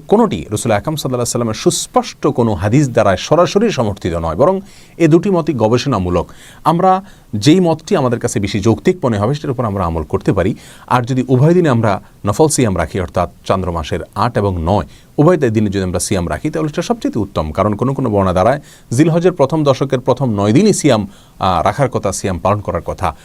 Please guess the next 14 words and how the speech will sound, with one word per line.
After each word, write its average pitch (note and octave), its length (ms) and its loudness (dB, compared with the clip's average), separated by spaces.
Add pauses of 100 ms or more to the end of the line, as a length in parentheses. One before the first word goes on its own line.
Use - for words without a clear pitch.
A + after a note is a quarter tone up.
(180)
আহ, D2+ 160 -6
বোঝানো A2+ 400 0
হয়েছে, F#2+ 280 0
নির্দেশ E2 340 -4
করা F2 180 -4
হয়েছে। D#2 380 -4 (240)
কোনো G#2 160 2
কোনো F2 160 -2
বর্ণনা E2+ 160 -2
দ্বারা E2+ 160 -4
এরকমটি A2+ 400 -4 (280)
বোঝা A2+ 320 2
যায়। D#2 220 -8
বিধায় C3 280 4